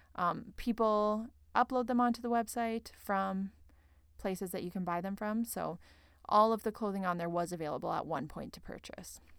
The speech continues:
So anyway, for capsule wardrobe planning, you're not, you're sewing your capsule wardrobe, you're not buying, so that's not important. But um, what I do is I just try to find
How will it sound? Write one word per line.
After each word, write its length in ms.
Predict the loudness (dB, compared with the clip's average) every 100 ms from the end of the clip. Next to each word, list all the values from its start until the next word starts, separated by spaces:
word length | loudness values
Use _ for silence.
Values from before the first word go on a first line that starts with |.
| -20 -20 -20 -20 -2
So 160 | 4
anyway, 380 | 6 6 4 0
for 160 | -2 -4
capsule 360 | 0 0 0
wardrobe 340 | 0 0 -2 -4
planning, 380 | -4 -4 -2 -2
you're 100 | 0
not, 280 | 0 0 -6 -20 -20 -20 -20 -20 -16
you're 220 | 0 2 2
sewing 400 | 4 6 8 6
your 100 | 4
capsule 360 | 2 2 2
wardrobe, 320 | 2 2 0
you're 80 | 0
not 200 | 0 2
buying, 360 | 2 0 0 -4
so 120 | -4
that's 280 | -4 -4 -4
not 160 | -4
important. 720 | -4 -4 -6 -4 -6 -6 -6 -2
But 320 | 0 0 -4 -16 -20 -20 -4
um, 280 | 2 2 4
what 120 | 4
I 160 | 6 4
do 260 | 4 2
is 160 | 0 0
I 100 | -2
just 200 | -2 -4
try 160 | -2 -4
to 100 | -4
find 600 | -2 0 2 0 -2